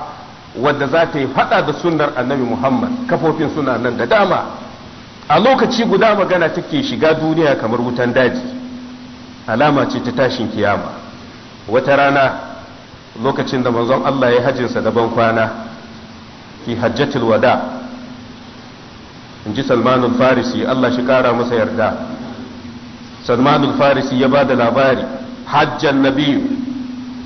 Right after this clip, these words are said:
hajjatul wada, thumma akhadha bi halaqatil Ka'ba." Lokacin da manzon Allah ya hajjinsa na ban kwana, yana jikin ɗakin Ka'aba,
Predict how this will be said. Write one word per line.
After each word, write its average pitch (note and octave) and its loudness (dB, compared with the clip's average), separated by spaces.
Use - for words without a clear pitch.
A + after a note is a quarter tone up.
hajjatul C#3+ 2
wada, C3 4
thumma D#3 4
akhadha D3+ 2
bi B2 -2
halaqatil D#3 0
Ka'ba." D3 2
Lokacin D#3+ 2
da D3 4
manzon C3+ 4
Allah D#3 4
ya C#3+ 4
hajjinsa C#3 0
na B2+ 2
ban C#3+ 2
kwana, C#3+ 2
yana D3 4
jikin C3 -2
ɗakin D#3 2
Ka'aba, D3 2